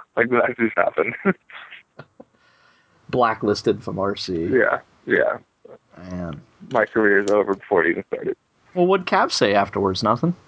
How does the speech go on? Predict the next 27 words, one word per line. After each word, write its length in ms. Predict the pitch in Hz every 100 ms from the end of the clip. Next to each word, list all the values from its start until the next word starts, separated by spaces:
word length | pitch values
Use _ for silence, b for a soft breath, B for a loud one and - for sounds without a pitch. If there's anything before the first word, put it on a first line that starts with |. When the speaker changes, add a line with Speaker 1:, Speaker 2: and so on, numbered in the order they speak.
| _ _ _ 311 - -
Speaker 1:
Um, 600 | 127 127 120 117 113 120 _ _ _ _ _ _ _ _ _ _ -
I 100 | 123
was 160 | 190 214 -
kinda 360 | 165 123 107 101 - -
scared 380 | 120 110 113
to 80 | 107
go 140 | 101 101
talk 320 | 101 101 -
to 100 | 120
him, 140 | 123
honestly, 460 | 113 123 - 143 151 _ _ _ _ _ _ _ -
because 320 | - 117 110
I 160 | 101 101
thought 220 | 98 95
he 60 |
was 100 | 98
just 140 | 110 -
gonna 160 | 101
punch 240 | 95 98 98
you 80 | 98
in 60 |
the 60 | 90
face 280 | 85 90 -
or 80 | 110
something. 360 | 107 113 117 - _
But, 180 | 107 104
uh, 220 | 92